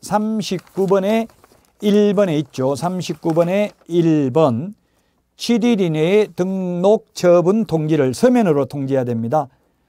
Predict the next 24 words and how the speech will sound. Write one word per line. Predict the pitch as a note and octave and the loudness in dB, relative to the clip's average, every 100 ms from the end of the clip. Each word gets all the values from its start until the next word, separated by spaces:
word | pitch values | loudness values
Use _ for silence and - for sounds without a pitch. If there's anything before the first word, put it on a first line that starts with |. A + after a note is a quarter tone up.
| _ | _
서면 | _ - A3+ G#3 D#3 | _ 2 4 2 0
통지, | C#3+ C#3 C3 | -4 -4 -4
서면 | A#2 G#3 E3+ B2+ | -2 0 0 -2
메모하시고요. | C#3 C#3+ C3 D3 C#3 E3 G3 - _ _ _ _ _ | -2 -2 -4 -2 -2 0 -2 -8 _ _ _ _ _
칠 | - A3 | -2 2
일 | A3+ | 2
이내에 | F#3+ D#3+ F3 G#3 G#3 - | 2 0 0 0 -2 -6
서면으로 | - G3+ E3+ E3 A3 G#3+ | -6 -4 -2 0 2 0
통지를 | - D3 C#3+ D3 G#3 | -6 -8 -6 0 0
해야 | B2+ B2 | 0 -2
됩니다. | A#2 A2 A2 B2+ A2+ - _ _ _ _ _ _ _ _ _ _ _ _ _ _ _ _ _ _ | -4 -6 -4 -4 -4 -10 _ _ _ _ _ _ _ _ _ _ _ _ _ _ _ _ _ _
기억은 | G#3+ A3+ F#3+ D#3+ C#3 B2+ - _ _ _ _ _ _ | 2 4 4 2 0 -6 -12 _ _ _ _ _ _
보면 | - E3+ D3 C#3+ | -4 -2 -2 -2
등록관청은 | C#3 A#3 A#3 G3 - E3+ D3+ E3+ C3+ | 0 2 2 0 0 -2 -4 -4 -2
본적지 | F3+ G3 G#3 E3+ F3 | -2 0 -2 -2 -6
신원 | C3 F#3 F#3+ | -6 -8 -4
확인 | F#3+ F#3+ | -4 -4
등을 | F3+ F#3 | -6 -6
통해서 | C#3+ E3 C#3 C#3+ | -6 -6 -4 -4
결격 | A#2+ G3 E3+ G#3+ G3+ | 0 0 0 -2 -2
사유에 | - E3+ C#3+ | -2 0 0
해당하는지를 | E3 D#3+ D#3 D#3 F#3 F3+ | -2 -4 -4 -2 0 0
확인해야 | D#3+ D#3 D3 | 0 -2 -2
되고요. | C#3+ C3 D3+ G3 | -2 -2 0 0